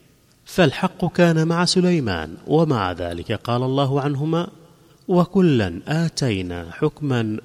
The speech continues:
وعلماً". ثانياً، الأئمة المجتهدون متفقون في أصول الشريعة، وإنما خلافهم في فروعها، كما وقع في بعض المسائل المتعلقة بالصلاة والحج والبيع ونحوها.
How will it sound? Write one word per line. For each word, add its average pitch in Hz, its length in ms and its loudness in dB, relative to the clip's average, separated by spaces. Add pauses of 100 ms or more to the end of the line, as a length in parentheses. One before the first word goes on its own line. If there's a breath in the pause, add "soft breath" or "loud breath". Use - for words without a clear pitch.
وعلماً". 120 680 0 (800 soft breath)
ثانياً، 107 680 -2 (280)
الأئمة 143 640 0
المجتهدون 170 960 -2
متفقون 175 840 -4
في 107 180 -6
أصول 113 360 -6
الشريعة، 127 680 -2 (680 loud breath)
وإنما 139 600 2
خلافهم 160 640 -2
في 123 180 -6
فروعها، 127 640 -2 (420 loud breath)
كما 131 360 0
وقع 151 440 -2
في 107 200 -2
بعض 87 260 -6
المسائل 143 560 -2
المتعلقة 92 880 -4
بالصلاة 143 600 -4
والحج 139 720 -2
والبيع 120 760 -4 (440 loud breath)
ونحوها. 113 840 -2